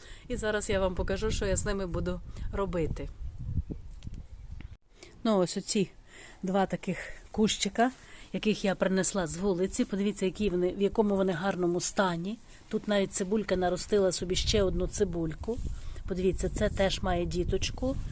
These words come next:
І ось таким от комком, бачите, напевно, воно був якийсь маленький горщик, був зовсім низенький,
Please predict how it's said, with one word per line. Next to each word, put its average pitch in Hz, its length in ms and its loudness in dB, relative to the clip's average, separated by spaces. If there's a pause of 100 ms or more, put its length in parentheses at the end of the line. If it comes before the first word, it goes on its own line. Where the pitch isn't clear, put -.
(220)
І 208 60 -2
ось 226 220 4
таким 214 320 2
от 196 120 2
комком, 202 540 0
бачите, 196 360 0
напевно, 196 400 2
воно 190 160 4
був 190 220 4 (460)
якийсь - 240 0
маленький 190 440 2
горщик, 220 440 0
був 180 140 0
зовсім 190 320 0
низенький, 185 680 2